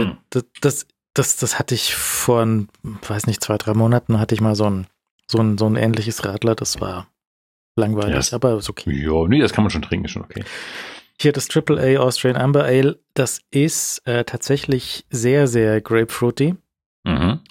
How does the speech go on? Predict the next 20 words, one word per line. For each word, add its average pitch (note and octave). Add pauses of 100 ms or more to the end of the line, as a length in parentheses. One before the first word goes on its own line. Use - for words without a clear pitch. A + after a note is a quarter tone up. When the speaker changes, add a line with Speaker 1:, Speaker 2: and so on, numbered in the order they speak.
Speaker 2:
ähm, A2 (100)
was B2
sehr, A#2+
sehr A#2+
gut C3+
ist. - (580)
Und B2+
das -
hat, -
äh, A#2+
ist -
aber A#2+ (480)
zugleich C3+
sehr C3+
grapefruity D3+
und E3+
sehr C#3 (300)
hopfig C#3
bitter A#2+
gleichzeitig. -